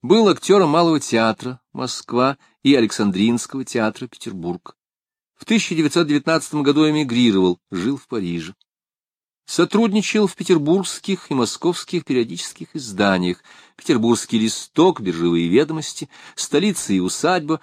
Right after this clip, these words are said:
«Московский листок», «Суфлёр» и другие. В тысяча восемьсот восемьдесят четвёртом — восемьдесят пятом годах редактировал журнал «Театральный мирок».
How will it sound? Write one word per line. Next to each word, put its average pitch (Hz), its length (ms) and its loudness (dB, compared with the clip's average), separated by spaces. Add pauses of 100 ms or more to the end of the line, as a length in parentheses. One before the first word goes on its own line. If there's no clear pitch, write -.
(160)
«Московский 175 680 0
листок», 170 500 -2 (140)
«Суфлёр» 123 720 2 (180)
и 117 140 -4
другие. 98 560 -2 (1300)
В - 140 -20
тысяча 214 320 0
восемьсот 185 480 2
восемьдесят 180 520 2
четвёртом — 165 840 2
восемьдесят 151 540 -2
пятом 160 420 0
годах 101 500 0 (300)
редактировал 135 760 2
журнал 147 460 4
«Театральный 170 720 0
мирок». 139 600 -2